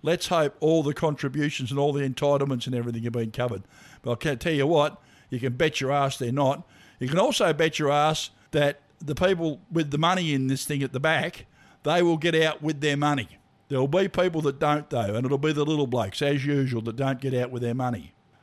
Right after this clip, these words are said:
I hope someone comes along and buys Scott's. Ron Finnemore, mate, get your checkbook out, go and buy it. I mean, uh, I'd certainly buy it if I had the money to buy it, because I think I could run it better pissed than it's been run.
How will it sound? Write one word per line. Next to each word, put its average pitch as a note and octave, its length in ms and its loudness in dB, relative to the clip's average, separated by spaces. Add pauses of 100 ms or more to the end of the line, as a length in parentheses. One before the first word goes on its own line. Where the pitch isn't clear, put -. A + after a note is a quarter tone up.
(140)
I F3 120 2
hope G3 160 4
someone F#3+ 300 0
comes F#3 280 0
along F#3 220 0
and D#3+ 160 -2
buys G3+ 320 2
Scott's. - 600 -4 (840)
Ron G3 240 4
Finnemore, G3+ 520 2
mate, E3 280 0 (280)
get - 160 -8
your F3 80 0
checkbook G3+ 480 0
out, B2+ 280 0
go F3+ 200 2
and E3+ 140 -2
buy D#3+ 340 2
it. - 80 -8 (420)
I C#3+ 80 -2
mean, D3+ 400 -2
uh, D3 200 -2 (100)
I'd G3+ 220 2
certainly C3+ 360 0
buy C#3+ 260 4
it C#3 40 2
if B2+ 140 -2
I C3+ 100 0
had C#3 160 0
the C3+ 60 -2
money C3+ 240 0
to B2 60 -2
buy A#2+ 300 2
it, - 60 -16 (500)
because E3+ 220 -2
I G3 100 4
think E3+ 180 -2
I D#3+ 60 2
could C#3 160 -2
run D#3+ 180 2
it C3+ 160 -10
better D#3 200 0
pissed - 520 -4 (140)
than C3 140 -4
it's A#2 80 -6
been C3+ 280 0
run. A#2 300 -4